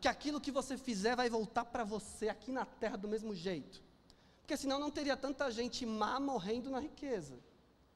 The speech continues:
feliz. E nem a Bíblia ensina isso, então não é karma. O que tá sendo dito aqui é que as nossas atitudes,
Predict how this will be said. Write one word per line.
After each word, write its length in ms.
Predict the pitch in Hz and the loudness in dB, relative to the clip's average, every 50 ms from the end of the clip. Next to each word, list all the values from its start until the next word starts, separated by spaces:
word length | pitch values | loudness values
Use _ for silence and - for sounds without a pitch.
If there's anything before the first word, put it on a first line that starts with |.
| _ | _
feliz. 680 | - - - 208 208 202 202 185 143 123 - - - - - - - - - - - _ _ _ _ _ _ - - - - - - - - - - 175 | -20 -10 -4 -2 -2 0 0 -2 -2 -4 -6 -12 -16 -18 -20 -20 -20 -20 -20 -20 -20 _ _ _ _ _ _ -20 -20 -20 -20 -20 -20 -20 -20 -20 -8 0
E 80 | - 262 | 4 6
nem 200 | 262 277 359 381 | 6 6 6 4
a 80 | 330 247 | 2 2
Bíblia 360 | 190 240 311 370 370 349 339 | 2 4 4 4 4 4 2
ensina 380 | - - - 302 294 302 277 | 2 2 2 0 2 2 2
isso, 100 | 247 - | 2 2
então 120 | - 262 269 | 0 0 2
não 80 | 311 | 2
é 40 | 330 | 0
karma. 560 | - - - 294 254 247 214 185 160 143 131 123 127 - - - - - - - - - - - - - _ - - _ _ - - - - - - - - - - - - - - - - - - - - - | 0 0 0 2 2 4 2 0 -2 -6 -8 -12 -14 -18 -20 -20 -20 -20 -20 -20 -20 -20 -20 -20 -20 -20 _ -20 -20 _ _ -16 -16 -16 -16 -20 -20 -20 -20 -20 -20 -20 -20 -20 -20 -20 -20 -20 -20 -20 -10 2
O 120 | - 349 370 | 4 4 6
que 160 | - - - | 6 4 2
tá 260 | - - 370 403 453 | 4 6 6 6 6
sendo 320 | - - 392 392 349 349 320 | 6 2 2 2 2 2 2
dito 240 | 277 320 - - 285 | 2 0 4 4 4
aqui 520 | 240 - - - 277 302 302 233 180 - - - - - - - - - - - - - - | 4 4 0 0 2 2 2 2 -2 -4 -10 -16 -20 -20 -20 -20 -20 -20 -20 -20 -20 -4 0
é 100 | 285 285 | 0 0
que 160 | 285 - 320 | 2 4 4
as 160 | 311 285 240 | 4 4 4
nossas 640 | 247 262 269 285 339 403 427 - - 381 370 294 370 | 2 2 2 4 4 4 2 2 -2 -2 0 2 2
atitudes, 1300 | 320 320 - - 277 - - - 269 262 277 285 247 190 160 156 139 123 - - - - - - - | 2 2 0 -2 -4 -6 -4 0 4 4 4 4 4 0 -4 -8 -8 -10 -12 -12 -12 -12 -14 -14 -16